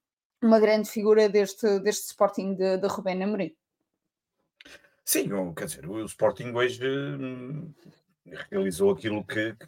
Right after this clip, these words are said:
Speaker 2: seria expectável. Hum, se me perguntasse se estava a es-,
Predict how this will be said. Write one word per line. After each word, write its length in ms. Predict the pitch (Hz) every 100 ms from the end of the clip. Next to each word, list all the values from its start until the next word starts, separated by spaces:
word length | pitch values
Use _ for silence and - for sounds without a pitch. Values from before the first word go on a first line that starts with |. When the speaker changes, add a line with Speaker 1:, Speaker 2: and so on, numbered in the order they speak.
| _
Speaker 2:
seria 400 | - - 110 117
expectável. 880 | 113 - 139 - 123 113 117 170 202
Hum, 460 | 185 87 151 151 147 - -
se 160 | - -
me 60 | 95
perguntasse 340 | 107 120 107
se 60 | -
estava 240 | 123 113
a 40 |
es-, 160 | 107